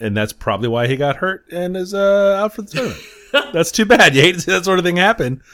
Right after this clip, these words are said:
Speaker 1: uh, from nice people making beer. Uh, <laughs> uh, recently, uh, opened to distribution here in Richmond. Uh, they were, they were kind of a tough get,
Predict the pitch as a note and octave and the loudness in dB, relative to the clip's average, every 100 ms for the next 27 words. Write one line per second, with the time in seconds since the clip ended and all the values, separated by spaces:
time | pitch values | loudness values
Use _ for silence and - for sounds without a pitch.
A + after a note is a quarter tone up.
0 | - _ - B2+ B2+ B2+ C3 C3+ C#3 C3+ | -20 _ -6 0 2 2 2 2 2 2
1 | C#3+ C#3+ E3 D#3 D#3+ D#3+ D#3+ F3+ - - | 2 0 -2 -2 -2 -2 -4 -8 -10 -16
2 | _ _ _ _ _ - A#2+ A2+ A2+ A2+ | _ _ _ _ _ -2 2 4 4 4
3 | B2+ - F#4 - G3 C3+ A#2+ C3 B2+ F3 | 2 2 0 4 4 4 2 0 4 4
4 | G3 F3 C#3+ B2 B2 A#2+ A2+ A2+ A#2+ - | 4 4 4 4 6 6 6 2 -2 -2
5 | A#2 A2+ G2+ - A2+ A#2+ - G#2+ G2+ A2 | -2 -4 -6 -8 -6 -6 -4 -4 -2 0
6 | G2+ G2+ - A2 G2+ F#2+ C#3+ - C#2+ E2+ | 0 -2 -6 -6 -4 -2 -4 -4 -10 -12
7 | - _ _ _ _ _ F#2+ F#2+ G#2 G2+ | -16 _ _ _ _ _ -6 -2 -2 -2
8 | - A2 G2+ F#2+ C#3 C3+ A#2 - A#2 F#2+ | -6 -4 -4 -2 0 0 -2 -2 -4 -2
9 | A2 A2+ | -2 -2